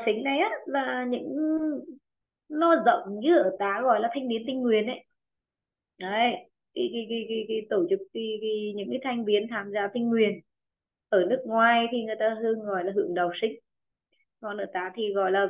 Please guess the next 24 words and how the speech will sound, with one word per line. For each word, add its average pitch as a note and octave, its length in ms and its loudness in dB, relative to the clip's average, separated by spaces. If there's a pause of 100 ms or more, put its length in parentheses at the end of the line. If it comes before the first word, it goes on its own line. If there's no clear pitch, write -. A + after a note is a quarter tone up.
volunteer, F#3+ 760 0 (480)
tình G3+ 180 -4
nguyện F#3 280 -2
viên A#3 180 6 (380)
để F3 160 -4
làm G3 300 -4
những F3+ 180 -6
cái G#3 140 -6
việc G#3 220 0
tình G3+ 160 -4
nguyện. G3+ 320 4 (720)
À. - 240 -12 (1400)
And A3+ 220 2
nervous, C#4+ 460 6 (380)
nervous. E4+ 600 4 (460)
Ở G3+ 140 4
đây G3+ 220 6
trọng A3+ 180 4
âm G3+ 200 4
rơi A3 240 2
vào A3+ 100 6
âm G#3+ 160 0
tiết C4 160 -2
một. G3 260 2